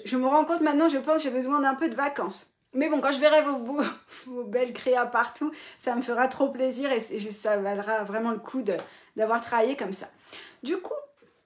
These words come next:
la différence entre le, la trousse et le sac, d'accord, c'est que le sac est plus grand que la trousse. C'est pour ça qu'il n'y a pas de taille trois en trousse, parce qu'au-dessus, je trouvais que ça faisait vraiment gros et je préférais vous proposer un sac.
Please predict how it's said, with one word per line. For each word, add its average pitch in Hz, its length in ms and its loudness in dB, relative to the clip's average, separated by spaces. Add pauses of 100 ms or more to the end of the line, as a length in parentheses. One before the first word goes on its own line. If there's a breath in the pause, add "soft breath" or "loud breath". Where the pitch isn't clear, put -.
(420)
la 269 140 2
différence 302 480 0
entre 269 300 0
le, 214 480 2
la 190 420 -2 (280)
trousse 330 300 -2
et 226 60 4
le 190 120 -2
sac, - 520 -4
d'accord, 254 340 -2
c'est 220 140 -6
que 233 100 -8
le 240 60 0
sac 240 240 -2
est 165 60 -6
plus 254 240 -8
grand 226 200 2
que 208 100 -6
la 147 80 -4
trousse. 294 240 -8
C'est 240 140 -6
pour 262 140 -4
ça 311 160 0
qu'il 302 100 -2
n'y - 60 0
a - 40 -10
pas 277 100 -2
de 277 100 -12
taille 233 200 -4
trois 285 200 -4
en 240 100 0
trousse, 277 280 -8
parce 220 180 -4
qu'au-dessus, 285 500 -6 (300 loud breath)
je - 60 -12
trouvais 277 160 -2
que 294 80 -4
ça 262 80 0
faisait 208 180 2
vraiment 254 340 2
gros 233 300 0
et 233 60 -4
je - 80 -8
préférais 233 380 -4
vous 208 100 -6
proposer 202 680 -4
un 196 180 -2
sac. - 560 -6